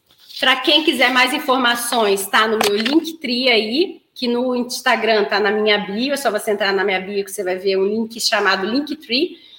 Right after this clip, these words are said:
Lá tem todas as informações sobre, sobre curso, mentoria, atendimento e tal. E aqui no Facebook e no YouTube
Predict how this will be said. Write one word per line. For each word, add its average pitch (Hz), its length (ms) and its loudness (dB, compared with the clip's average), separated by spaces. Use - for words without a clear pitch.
Lá 214 140 4
tem 247 160 0
todas 302 260 4
as 320 140 4
informações 226 760 2
sobre, 208 580 -2
sobre 208 480 0
curso, 277 360 0
mentoria, 214 720 2
atendimento 202 680 2
e 190 40 -4
tal. 269 440 2
E 269 80 0
aqui 285 260 -2
no 311 100 -4
Facebook 262 600 -4
e - 20 -4
no 226 160 -2
YouTube 262 560 -4